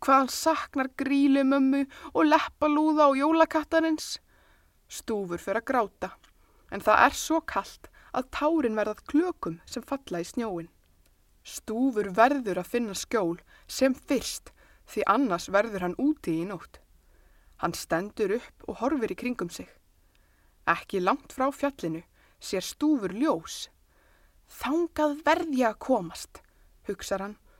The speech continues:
og arkar af stað niður fjallið. Fljótlega áttar Stúfur sig á því að ljósin koma frá mannabústað og hann verður pínu smeykur. Hann hefur aldrei hitt vakandi mannfólk.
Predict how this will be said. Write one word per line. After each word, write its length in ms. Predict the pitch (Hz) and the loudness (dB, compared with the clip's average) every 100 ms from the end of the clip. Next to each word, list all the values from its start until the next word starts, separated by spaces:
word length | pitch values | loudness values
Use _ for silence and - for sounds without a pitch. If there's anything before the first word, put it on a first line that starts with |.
| _ | _
og 120 | 302 302 | 0 2
arkar 380 | 349 - 269 240 | 2 2 0 0
af 80 | |
stað 320 | - - 233 175 | -2 0 2 0
niður 280 | 202 180 - | -4 -4 -4
fjallið. 340 | 233 - 151 - _ _ _ _ _ _ _ _ _ | -6 -4 -12 -14 _ _ _ _ _ _ _ _ _
Fljótlega 720 | - 190 254 - 170 160 - | -4 0 0 -2 -4 -6 -4
áttar 360 | - 247 - 240 | -4 -4 -6 -8
Stúfur 380 | - 254 302 269 | -6 -4 -4 -4
sig 160 | - 220 | -4 -6
á 60 | |
því 320 | 208 180 156 - _ _ _ - | -6 -10 -10 -12 _ _ _ -6
að 160 | 202 190 | -4 -2
ljósin 500 | 240 311 - 180 - | 0 0 -2 -8 -6
koma 300 | 247 247 220 | -4 -4 -4
frá 160 | 208 | -6
mannabústað 800 | 185 226 381 233 - 175 - - - _ _ _ _ _ _ | -2 -2 0 0 -2 -6 -8 -16 -20 _ _ _ _ _ _
og 100 | 139 | -2
hann 200 | 185 190 | 0 4
verður 300 | 185 254 277 | 2 4 -2
pínu 240 | - 180 | -2 -6
smeykur. 560 | - - 233 262 - - - _ _ _ _ _ _ | -6 -6 -4 -4 -8 -18 -20 _ _ _ _ _ _
Hann 160 | 196 | -6
hefur 240 | 208 240 277 - | -2 0 0 4
aldrei 840 | 285 339 339 - 277 269 196 214 _ _ _ | 6 6 2 -4 0 0 0 -6 _ _ _
hitt 400 | 294 311 - 214 | -4 -4 -6 -4
vakandi 720 | 214 254 311 - 220 180 180 | -2 -2 -4 -4 -8 -4 -6
mannfólk. 720 | 196 262 254 - - - | -4 -6 -6 -12 -18 -20